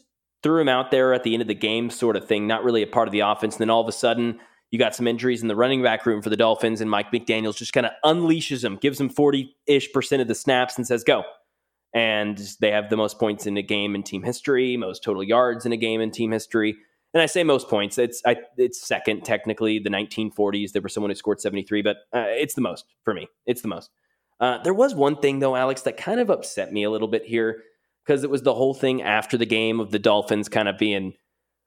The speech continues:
"Oh, well, we, you know, we, we kinda wanted to let off the gas." You heard Mike McDaniel came, it felt like chasing points. Chasing a record is not what we came here to do. Ten zi-, ten times out of ten,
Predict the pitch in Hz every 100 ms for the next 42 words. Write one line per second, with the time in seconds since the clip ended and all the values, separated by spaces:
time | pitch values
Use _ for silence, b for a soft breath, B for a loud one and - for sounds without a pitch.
0 | _ 135 165 180 165 165 170 160 156 160
1 | 156 160 147 151 160 170 170 170 156 139
2 | 151 160 160 151 143 143 139 139 131 127
3 | 127 120 123 123 123 123 123 147 151 147
4 | 131 - 160 151 - - 147 - 123 123
5 | 104 92 - 175 175 170 147 139 135 143
6 | 117 131 135 139 127 123 123 120 113 113
7 | 107 107 98 - _ _ _ 175 165 151
8 | 131 135 - 165 165 147 147 139 127 -
9 | 127 123